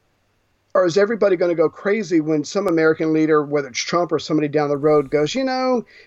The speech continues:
maybe it's time we pull back from having these commitments all over the planet"? And I, I, I just found what M-, Mister Arkin wrote very fascinating by going, "Yeah, why in the fuck are we in Syria? What's going on?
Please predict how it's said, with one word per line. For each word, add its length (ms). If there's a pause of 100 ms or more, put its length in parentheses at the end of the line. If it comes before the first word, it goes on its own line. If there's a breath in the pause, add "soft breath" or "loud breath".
maybe 300
it's 160
time 300
we 140
pull 320
back 340
from 200
having 380
these 220
commitments 720
all 280
over 240
the 120
planet"? 580 (640 soft breath)
And 480 (240)
I, 140 (360)
I, 60
I 40
just 280
found 320 (100)
what 220 (200)
M-, 180 (100)
Mister 420
Arkin 420
wrote 520 (200)
very 360
fascinating 580
by 140
going, 400
"Yeah, 80
why 300
in 200
the 100
fuck 380
are 220
we 260
in 120
Syria? 420
What's 260
going 340
on? 300